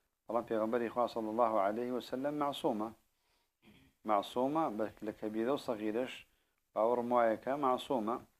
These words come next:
إنه كان توابا. <coughs> وقوله تعالى: فبدل الذين ظلموا قولا غير الذي قيل لهم.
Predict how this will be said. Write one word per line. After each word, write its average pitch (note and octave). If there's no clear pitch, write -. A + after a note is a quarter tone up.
إنه C3+
كان D3+
توابا. E3
<coughs> -
وقوله C#3
تعالى: C3+
فبدل B2+
الذين A#2+
ظلموا B2+
قولا A2+
غير A#2
الذي A2+
قيل B2+
لهم. A2